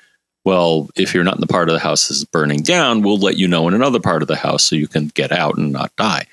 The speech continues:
<laughs> But, um,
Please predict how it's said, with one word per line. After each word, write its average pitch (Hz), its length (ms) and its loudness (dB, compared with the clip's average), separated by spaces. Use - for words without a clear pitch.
<laughs> - 300 -6
But, 90 160 2
um, 78 500 0